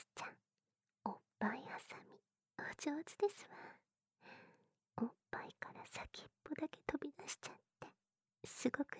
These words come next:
エッチですよ。もう、こんなにおちんちん大きくして、いけないか。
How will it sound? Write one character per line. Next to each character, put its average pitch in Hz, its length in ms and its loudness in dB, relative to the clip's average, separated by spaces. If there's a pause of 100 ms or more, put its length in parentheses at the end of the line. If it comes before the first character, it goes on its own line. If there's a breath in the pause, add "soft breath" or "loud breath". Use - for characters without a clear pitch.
(100)
エ 311 60 10
ッ - 140 6
チ - 100 -4
で 415 160 12
す - 200 -4
よ。 277 140 4
も 285 60 4 (3250 loud breath)
う、 277 100 10 (1700 loud breath)
こ - 100 0 (140)
ん - 240 4
な - 160 -4
に - 240 -12
お - 160 -10
ち - 180 -2
ん - 160 -18
ち - 160 -6
ん - 20 -16 (140)
大 - 300 -2
き - 160 -6
く - 120 -6 (120)
し - 180 -4 (120)
て、 - 80 -6 (2250 loud breath)
い - 80 -4 (160)
け - 100 -6 (140)
な - 220 2
い - 180 -12 (180)
か。 - 240 -4